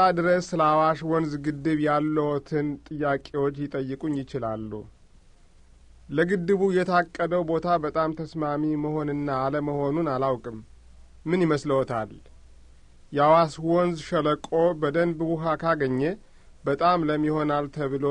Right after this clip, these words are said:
የሚገመት ቦታ ነው። ዳሩ ግን ውሃ ባለማግኘቱ ሸለቆው ገጠር ሆኖ ቀርቷል። ቦታውን ሄደው ባዩት ጊዜ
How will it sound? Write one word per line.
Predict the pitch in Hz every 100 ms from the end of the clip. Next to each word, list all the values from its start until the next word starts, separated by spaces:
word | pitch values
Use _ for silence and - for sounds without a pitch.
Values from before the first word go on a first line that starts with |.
| 143
የሚገመት | 139 135 127 117 120 123 120
ቦታ | 120 117 139 120
ነው። | 107 - - - - - - - - -
ዳሩ | 127 165 190 160
ግን | 143 147 165 - - -
ውሃ | 147 175 175
ባለማግኘቱ | 160 156 156 151 151 151 147 190 202
ሸለቆው | 175 151 147 151 156
ገጠር | 143 139 147 131
ሆኖ | 131 127
ቀርቷል። | 127 120 117 113 104 - - - - - - - - -
ቦታውን | 139 175 190 190
ሄደው | 185 180 175
ባዩት | 165 160 160 156 185
ጊዜ | 143 139